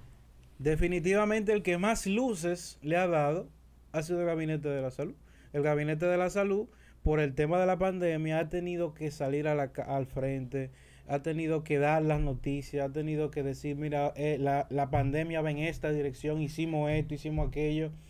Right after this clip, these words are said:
Incluso, eh, si nosotros no contáramos los,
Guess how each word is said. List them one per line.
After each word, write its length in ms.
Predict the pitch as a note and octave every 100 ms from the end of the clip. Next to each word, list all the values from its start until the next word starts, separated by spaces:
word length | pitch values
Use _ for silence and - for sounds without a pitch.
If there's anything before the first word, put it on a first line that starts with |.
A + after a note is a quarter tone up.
| - - - -
Incluso, 640 | E3 E3+ F#3+ A#3+ G3 E3+ - - - - - - - - - -
eh, 600 | D#3 E3 E3 D#3+ D#3 D3+ - - - - - - - -
si 220 | - - F3
nosotros 360 | E3 G#3 A#3
no 220 | A3 A3
contáramos 840 | G#3+ G3 D#3+ F#3 E3 D#3 D3+ - -
los, 680 | D3+ D3+ D3+ D3+ D3+ - -